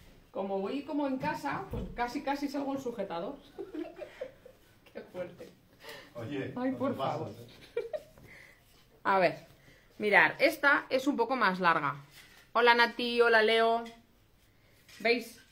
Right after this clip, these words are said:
Speaker 1: Esta, yo creo que para Idoia y para Maya, mejor. La otra se os va a pegar de aquí. Es que hacía una forma un poquito.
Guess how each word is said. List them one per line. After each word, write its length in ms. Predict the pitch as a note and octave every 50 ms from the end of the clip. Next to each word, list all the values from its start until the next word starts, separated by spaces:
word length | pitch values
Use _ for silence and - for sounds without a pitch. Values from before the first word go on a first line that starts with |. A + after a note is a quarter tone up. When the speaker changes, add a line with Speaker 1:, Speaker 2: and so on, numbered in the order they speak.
| _ - - _ _ _ - B3
Speaker 1:
Esta, 440 | C4 C4 - - C4 C4 C4+ C#4+ D4 - - -
yo 160 | - A3 A3 A3
creo 180 | A#3 A#3 - -
que 80 | F#3+ F3
para 200 | F#3 F#3 F3+ E3+
Idoia 380 | F3 F3+ G#3+ A#3+ B3+ C4 B3+
y 80 | C4 B3+
para 240 | B3+ B3 A#3+ A#3+ A#3+
Maya, 400 | B3 B3+ B3+ B3+ B3+ C4 C4 - -
mejor. 340 | - F3 E3+ F3 E3 - - - - _ - - - - _ _ _ _ _ _ _ _ _ - -
La 160 | F#3+ F#3 G3
otra 220 | A3+ A3+ C4+ C#4
se 140 | C4+ C4+ C4
os 100 | A3+ A3+
va 60 | B3
a 60 | -
pegar 260 | - B3+ B3 C4+ C4+ B3+
de 80 | A#3 F#3
aquí. 300 | E3 - - A3 - -
Es 80 | A3 -
que 80 | -
hacía 220 | C4+ C#4 D#4 D4+ D4
una 160 | D4 C#4+ C#4+
forma 320 | C#4+ - C4+ C4+ C#4 C4 A#3+
un 80 | A3+
poquito. 480 | A#3 A3+ A3 A3+ A#3 G#3+ - A#3 -